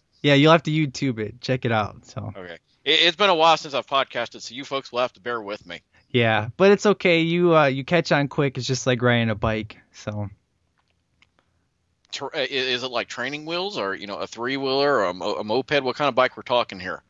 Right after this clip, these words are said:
Speaker 1: Uh, I don't know. I was thinking regular bike, but if you wanna talk training wheels, we could talk training wheels too. It's all good.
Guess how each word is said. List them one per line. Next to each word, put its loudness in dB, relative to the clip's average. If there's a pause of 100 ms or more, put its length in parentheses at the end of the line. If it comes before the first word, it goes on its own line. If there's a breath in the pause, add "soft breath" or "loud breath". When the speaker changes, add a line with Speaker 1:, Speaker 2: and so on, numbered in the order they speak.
(160)
Speaker 1:
Uh, 8 (260 loud breath)
I 4
don't 6
know. 10
I 8
was 4
thinking 0
regular 4
bike, -2
but -4
if -8
you 0
wanna 4
talk 2
training 2
wheels, 0
we -6
could -10
talk 2
training -2
wheels -6
too. -6
It's -12
all -8
good. -10